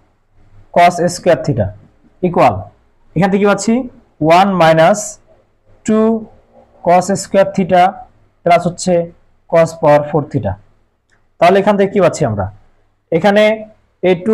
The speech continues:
cos power four theta একটা যদি আমরা বাদ দিয়ে দেই, তাহলে কি পাবো আমরা? এখানে cos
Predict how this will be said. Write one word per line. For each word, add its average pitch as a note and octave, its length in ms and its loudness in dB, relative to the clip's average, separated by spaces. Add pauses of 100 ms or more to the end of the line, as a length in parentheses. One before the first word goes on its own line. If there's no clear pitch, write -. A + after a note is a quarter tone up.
cos G3+ 220 2
power G#3 220 2
four G#3 200 0
theta A3 240 0
একটা G#3 200 -4
যদি F#3+ 140 0
আমরা G3 200 0
বাদ E3 180 2
দিয়ে F3 160 0
দেই, G#3+ 120 2 (380)
তাহলে F3+ 240 2
কি G3 140 -2
পাবো E3+ 240 2
আমরা? E3+ 180 2 (520)
এখানে E3+ 280 0 (520)
cos F3 220 4